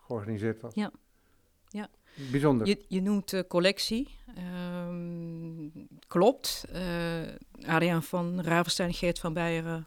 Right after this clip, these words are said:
Speaker 2: hebben ook een grote kunstcollectie bijeengebracht gedurende die dertig jaar Art on Project.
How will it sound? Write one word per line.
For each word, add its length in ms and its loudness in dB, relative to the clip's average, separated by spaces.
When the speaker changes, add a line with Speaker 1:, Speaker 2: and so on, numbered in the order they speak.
Speaker 2:
hebben 260 -4
ook 180 0
een 60 -10
grote 380 0
kunstcollectie 640 -2
bijeengebracht 680 -4
gedurende 360 0
die 100 2
dertig 320 0
jaar 160 -2
Art 140 -2
on 60 -6
Project. 460 -6